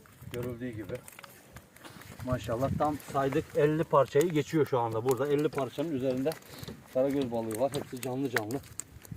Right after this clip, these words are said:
Yani büyük dirilikleri de şunlar maşallah çok güzel. Gördüğünüz gibi. Yani şöyle bir ayakkabım benim. Bayağı bir kırk dört numara ayakkabı.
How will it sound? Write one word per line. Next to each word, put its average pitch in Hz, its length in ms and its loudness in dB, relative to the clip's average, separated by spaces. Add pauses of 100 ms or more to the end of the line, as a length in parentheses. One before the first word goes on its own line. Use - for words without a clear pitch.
(600)
Yani 123 260 2
büyük 131 200 -6
dirilikleri 147 560 6
de 151 180 12 (760)
şunlar 143 320 2
maşallah 143 500 2 (1120)
çok 143 200 6
güzel. 135 240 4 (720)
Gördüğünüz 127 440 -2
gibi. 117 220 -4 (1160)
Yani 117 140 -6
şöyle 123 280 2
bir 131 260 -4 (140)
ayakkabım 131 440 2
benim. 131 240 4 (960)
Bayağı 117 360 2
bir 127 120 -6
kırk - 280 -6
dört 127 240 2
numara 117 320 2
ayakkabı. 117 420 4